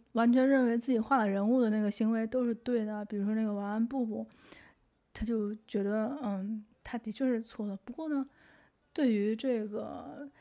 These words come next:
很多畅销的漫画来说，就人们会为他的这个主角的形象感动，觉得他认真啊，努力。嗯，如果你习惯了看那种东西的时候，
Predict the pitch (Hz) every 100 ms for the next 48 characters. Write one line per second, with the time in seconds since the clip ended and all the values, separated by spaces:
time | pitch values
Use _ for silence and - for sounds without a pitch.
0 | - _ _ - 190 226 254 277 - -
1 | 262 240 277 277 254 247 202 214 208 196
2 | 196 220 220 220 277 269 202 214 214 240
3 | 226 220 _ _ _ _ 220 202 220 214
4 | 214 208 202 - _ - - - - _
5 | - 196 202 240 233 254 262 220 - 208
6 | 196 202 214 233 233 214 240 240 233 202
7 | 214 240 226 240 214 220 - _ _ _
8 | _ _ - 226 220 220 220 226 233 220
9 | _ _ - 254 262 269 226 - 190 226
10 | 240 254 269 247 269 233 220 190 202 -
11 | 202 196 - 220 185 202